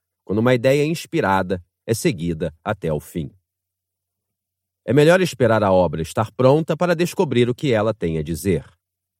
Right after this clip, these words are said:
Torná-la refém do significado é uma limitação. Em geral, as obras que tentam pregar abertamente uma mensagem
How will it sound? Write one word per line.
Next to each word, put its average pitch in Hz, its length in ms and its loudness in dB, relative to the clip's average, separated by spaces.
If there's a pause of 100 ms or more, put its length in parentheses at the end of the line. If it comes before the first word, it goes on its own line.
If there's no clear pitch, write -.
(320)
Torná-la 147 460 2
refém 107 400 -2
do 85 80 -10
significado 92 840 -4 (220)
é 131 140 0
uma 85 180 -2
limitação. 87 720 -6 (640)
Em 214 140 2
geral, 135 440 4
as 92 200 0
obras 107 380 4
que - 100 -6
tentam 110 400 0
pregar 92 400 -2
abertamente 104 720 -4
uma 85 120 -6
mensagem 98 720 -2